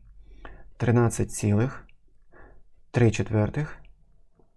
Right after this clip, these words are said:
додати чотири цілих одна двадцята. Щоб додати, зводимо до найменшого спільного знаменника. Е, у нас, е, буде це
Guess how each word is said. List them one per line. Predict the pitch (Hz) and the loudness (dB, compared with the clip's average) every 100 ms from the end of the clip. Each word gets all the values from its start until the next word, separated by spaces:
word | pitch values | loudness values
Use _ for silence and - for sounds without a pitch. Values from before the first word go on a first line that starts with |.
| - _ - - - _ - _ _ - _ - - | -20 _ -20 -20 -20 _ -20 _ _ -20 _ -20 -12
додати | - 110 104 101 98 147 - - - - _ _ _ - - - - | -2 2 4 4 2 -2 -4 -14 -20 -20 _ _ _ -20 -20 -20 -12
чотири | - - 113 104 | -4 2 4 4
цілих | 101 107 104 117 - - - - - - - - | 2 0 0 0 -4 -12 -14 -14 -18 -20 -20 -10
одна | - 107 104 101 | 0 4 4 4
двадцята. | 110 - 113 104 104 101 - - - - - - - - - - - | 2 2 0 2 -2 -6 -10 -14 -20 -20 -18 -20 -16 -16 -14 -14 -14
Щоб | - 110 | 0 4
додати, | 123 170 147 - - - - - - | 6 6 4 -2 -14 -18 -20 -20 -10
зводимо | - 107 127 117 113 | 0 4 6 8 8
до | 104 117 117 113 107 - | 6 6 6 6 2 -2
найменшого | 107 120 107 107 | 0 2 4 0
спільного | - 110 107 | 0 2 4
знаменника. | 107 123 139 127 110 107 101 - - - - | 4 4 4 4 2 0 0 -6 -18 -18 -4
Е, | 104 110 104 95 92 - - - - | 2 4 4 0 -4 -12 -16 -18 -6
у | 107 | 0
нас, | 110 113 - | 2 0 0
е, | 110 | 2
буде | 110 104 120 107 117 | 4 4 4 4 2
це | 110 - 113 120 | 2 0 2 2